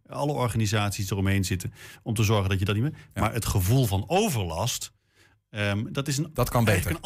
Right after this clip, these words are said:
Speaker 1: ander level. En dit, dat, dat, of het gevoel van onveiligheid, dat zit hem nog net in die overlast. En dat
Speaker 2: Ja.
Speaker 1: staat niet in die A D-test.
Speaker 2: Waar, waar begint, eh, de strijd tegen het gevoel van onveiligheid?
Speaker 1: De strijd van,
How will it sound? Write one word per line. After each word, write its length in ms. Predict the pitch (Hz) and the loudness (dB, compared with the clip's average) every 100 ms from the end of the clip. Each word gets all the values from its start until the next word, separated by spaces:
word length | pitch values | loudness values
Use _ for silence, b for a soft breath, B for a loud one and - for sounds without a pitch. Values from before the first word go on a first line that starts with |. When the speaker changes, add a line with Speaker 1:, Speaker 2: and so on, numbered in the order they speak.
| 190 | -4
Speaker 1:
ander 120 | 135 | -2
level. 400 | 151 170 92 80 | -2 -2 -4 -6
En 260 | 127 120 113 | -2 -2 -2
dit, 180 | 120 113 | -2 -2
dat, 180 | 110 | -4
dat, 180 | - 117 | -6 -6
of 140 | 120 110 | -4 -4
het 100 | - | -2
gevoel 280 | 113 127 | 2 2
van 140 | 113 117 | 2 0
onveiligheid, 500 | 104 123 131 117 113 | 2 2 2 0 -2
dat 140 | 110 | -2
zit 200 | - 208 | -2 0
hem 80 | 147 | 2
nog 100 | 120 | 2
net 180 | 123 151 | 2 0
in 60 | 139 | -2
die 100 | 143 | 0
overlast. 420 | 131 101 87 - | -2 0 -2 0
En 60 | |
dat 100 | 101 | 0
Speaker 2:
Ja. 60 | 87 | 2
Speaker 1:
staat 140 | 95 | 2
niet 160 | 101 147 | 2 0
in 60 | 151 | -2
die 120 | 147 | -4
A 60 | |
D-test. 460 | 101 78 78 - - | -4 -6 -6 -10 -6
Speaker 2:
Waar, 160 | - 151 | 0 2
waar 140 | 190 | 2
begint, 500 | 180 - 202 180 - - | 2 2 2 0 -6 -6
eh, 400 | 101 113 107 107 | 2 4 6 4
de 100 | 101 | 2
strijd 520 | 107 - 117 104 - - | 0 2 0 0 -2 -2
tegen 580 | 113 104 104 95 92 - | 0 2 2 0 -2 -4
het 160 | 110 | -2
gevoel 400 | - 113 123 113 | 0 0 0 0
van 460 | 95 - 104 95 95 - - | -2 0 0 0 -6 -16 -4
onveiligheid? 720 | 110 98 95 92 92 170 - _ _ B B B - | 0 2 2 2 0 -2 -8 _ _ B B B -8
Speaker 1:
De 80 | 120 | -8
strijd 560 | - - 160 180 180 | -8 -6 -2 0 -2
van, 420 | - 139 127 131 | -4 -4 -2 -4